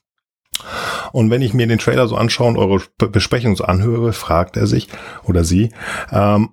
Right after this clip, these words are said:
ob sie nicht tatsächlich ihre Finger im Spiel haben." Also diese kleinen Krabbelfiecher. Conspiracy, erste Staffel, Peak, ähm, D S, nee, wer ist das? Äh, The Next, Next Generation, da steht's da. Ähm, zunächst, Beverly's Trust No One.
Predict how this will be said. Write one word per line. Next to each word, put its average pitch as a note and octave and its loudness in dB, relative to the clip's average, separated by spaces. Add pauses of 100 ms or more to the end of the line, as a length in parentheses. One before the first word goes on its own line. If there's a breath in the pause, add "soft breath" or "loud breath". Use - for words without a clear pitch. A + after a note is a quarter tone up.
ob A#2+ -2
sie C3+ 0
nicht G#2+ 0
tatsächlich - -2 (100)
ihre B2 2
Finger E3 0
im G2 -2
Spiel F#2+ -4
haben." - -4
Also E2 0
diese F2+ 4
kleinen G2+ 0
Krabbelfiecher. A2+ -2 (140)
Conspiracy, - -2
erste F2 -2
Staffel, - -4
Peak, - -4
ähm, G#2 2 (380)
D A2+ 2
S, G#2+ -2
nee, F#2+ 4
wer F2 2
ist F#2+ -4
das? - -8
Äh, F#2 2
The G2 2
Next, G2+ 0
Next - -2
Generation, F#2+ -2
da - -4
steht's - -10
da. - -12 (640 loud breath)
Ähm, C3 4 (960)
zunächst, G2 0
Beverly's F2+ 0
Trust - 0
No F2 2
One. E2+ 2